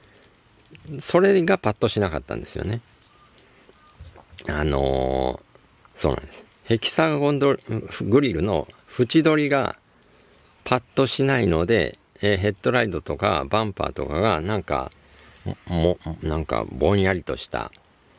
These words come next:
雰囲気になってたと。せっかくね、ユーディコーン、今の現行のコーンってすごいいかつい顔で、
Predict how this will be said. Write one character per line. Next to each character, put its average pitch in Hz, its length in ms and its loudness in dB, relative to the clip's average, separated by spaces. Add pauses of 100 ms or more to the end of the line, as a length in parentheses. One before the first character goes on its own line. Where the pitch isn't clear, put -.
(340)
雰 90 160 4
囲 80 80 0
気 - 140 -4
に 62 200 0
な 73 140 2
っ - 60 -6
て - 200 -2
た - 140 -8
と。 - 100 -20 (400)
せ - 140 2
っ 117 40 0
か 147 160 0
く 151 120 -2
ね、 127 140 2
ユ 110 100 0
ー 127 40 0
デ 120 100 -2
ィ 110 40 -8
コ 110 220 2
ー 80 60 -2
ン、 101 40 -2
今 104 200 2
の 71 120 -4
現 95 240 -4
行 101 100 -2
の 90 100 -2
コ 95 120 -2
ー 78 80 0
ン - 20 -4
っ - 20 -10
て - 120 -6
す 87 440 4
ご 107 200 4
い 73 260 0
い 90 120 -2
か 87 160 0
つ - 120 -2
い 73 80 0
顔 69 680 -2
で、 67 280 0